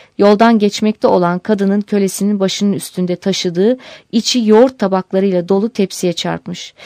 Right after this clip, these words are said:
ve yoğurtlar kölenin yüzüne, sakalına ve sarığıyla üstüne başına sıçramış. Dükkanın yöresine toplanan gelip geçenler Zurayk'a, "Bu kez ey Zurayk, kadı sana kesende sakladığın sermayenin faizini ödetecek.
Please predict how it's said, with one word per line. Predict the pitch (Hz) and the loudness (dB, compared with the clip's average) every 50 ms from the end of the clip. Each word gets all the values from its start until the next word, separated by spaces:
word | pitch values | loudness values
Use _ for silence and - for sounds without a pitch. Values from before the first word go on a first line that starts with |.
| - - _ - | -20 -20 _ 2
ve | 180 214 | 4 4
yoğurtlar | 214 202 185 208 208 214 214 - - 240 254 269 254 | 4 6 6 6 6 4 2 2 2 2 2 2 0
kölenin | - 220 202 196 196 202 214 214 | 0 0 2 2 2 2 2 2
yüzüne, | 202 180 175 - - 180 180 196 220 | 0 -2 -4 -4 -4 -2 -2 -2 -4
sakalına | 220 - - 190 - - 185 180 175 175 180 190 226 254 254 - - - _ - - | -4 -4 -6 -6 -4 -2 -2 -2 -2 -2 -2 -2 -2 -4 -6 -12 -20 -20 _ -4 2
ve | 202 208 | 2 2
sarığıyla | 196 - - 208 196 214 247 254 226 180 180 - | 2 2 2 2 4 4 4 4 4 0 -2 -4
üstüne | - - - - - 208 220 208 | -6 -10 -10 -6 -4 -2 -2 0
başına | 180 180 - - 190 190 | -2 -2 -4 -4 -6 -6
sıçramış. | - - 170 - - - 170 165 160 160 - - - _ _ _ _ _ - - - _ _ - | -6 -8 -10 -10 -6 -6 -6 -6 -6 -8 -12 -16 -20 _ _ _ _ _ -20 -20 -20 _ _ -4
Dükkanın | 226 220 - 269 269 294 339 320 | -4 0 2 4 4 4 4 4
yöresine | 262 233 220 220 220 - - 247 247 | 6 6 6 6 4 2 0 -2 0
toplanan | - 214 185 - - 190 180 180 180 180 | 0 -2 -4 -2 -2 -4 -2 -2 -2 -2
gelip | 175 196 208 220 220 - | 0 0 -2 -2 -2 -4
geçenler | 185 180 - - 180 175 175 185 208 240 254 | -6 -4 -4 -4 -4 -2 -2 0 0 0 -2
Zurayk'a, | 233 196 180 180 185 180 175 175 - 220 247 262 254 - | -2 -2 0 0 2 0 0 0 -2 -2 -2 -2 -4 -4
"Bu | 247 285 | -2 -4
kez | 262 - - 185 175 175 - - - - | -2 0 0 0 0 -2 -6 -10 -4 0
ey | 202 202 196 | 0 0 0
Zurayk, | 175 175 185 180 185 175 175 - _ _ - - - _ - | 0 -2 -2 0 0 0 -2 -6 _ _ -20 -20 -20 _ -2
kadı | - 233 226 262 311 | 2 2 4 4 2
sana | - - 220 220 240 | 2 2 2 2 2
kesende | 240 - 233 214 - - 214 220 233 269 | 0 0 -2 -2 0 0 0 2 2 0
sakladığın | 254 - 214 196 - - 202 185 190 196 196 | 0 0 -2 -4 -2 -4 -4 -2 -2 -2 -2
sermayenin | - - 202 196 196 190 196 196 196 196 196 220 254 | -2 -2 0 0 2 2 0 0 0 0 0 0 0
faizini | 254 - 214 196 190 190 185 185 202 214 | -2 0 0 0 2 2 0 2 2 2
ödetecek. | 208 180 180 170 - - 190 170 165 165 _ | 2 0 -2 -6 -8 -8 -6 -6 -6 -8 _